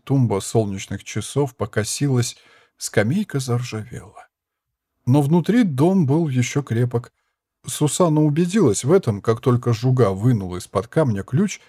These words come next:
и они вошли. Рутгер, снова в образе белого волка, ощерил клыки и заворчал, не желая переступать порог,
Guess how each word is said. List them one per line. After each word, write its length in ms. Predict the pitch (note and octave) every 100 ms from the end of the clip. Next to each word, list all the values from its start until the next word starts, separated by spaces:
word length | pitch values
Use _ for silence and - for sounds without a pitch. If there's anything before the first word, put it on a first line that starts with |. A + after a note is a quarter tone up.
| _
и 100 | -
они 200 | G#2 C3+
вошли. 540 | D#3 C3 - F2 F2+ - _ _ _ _ _ -
Рутгер, 500 | C#3 A#3 E3+ F#3+ -
снова 460 | - C#3 D#3 B2+ A#2+
в 120 | B2
образе 420 | A2+ F#2 G2+ G2+
белого 500 | G2 G#2 A#2 G#2 G#2
волка, 540 | G#2 D3+ D3+ - F#2 _ -
ощерил 540 | B2 - C#3 G#2 G2
клыки 380 | - B2 B2 F3+
и 60 |
заворчал, 800 | B2+ A#2+ C3 C#3 - G#2+ F2+ - A#2
не 140 | G#2
желая 360 | G2+ A2+ B2+ A#2
переступать 640 | G#2 G2+ - A#2+ A2+ -
порог, 440 | A2 A#2+ G#2 -